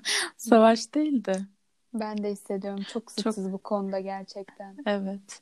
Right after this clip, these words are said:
Speaker 2: Sen
Speaker 1: Sen
Speaker 2: fazla aktif kul-, ben fazla aktif kullanıyorum. Sense çok karşısın aslında. Böyle
Speaker 1: Hı hı.
Speaker 2: iyi hissetmiyorsun.
Speaker 1: Benimki tamamen şey yani,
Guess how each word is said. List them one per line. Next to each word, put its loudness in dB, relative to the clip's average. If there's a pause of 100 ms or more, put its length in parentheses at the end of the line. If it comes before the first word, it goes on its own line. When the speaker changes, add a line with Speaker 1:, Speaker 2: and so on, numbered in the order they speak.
Speaker 2:
Sen 0
Speaker 1:
Sen 4
Speaker 2:
fazla 6
aktif -4
kul-, -4 (260)
ben 4
fazla 2
aktif -2
kullanıyorum. -4
Sense 0 (320)
çok -4
karşısın -4
aslında. -8 (320)
Böyle 2
Speaker 1:
Hı -2
hı. -8 (1040)
Speaker 2:
iyi 0
hissetmiyorsun. -2
Speaker 1:
Benimki 6
tamamen 6
şey 0
yani, -4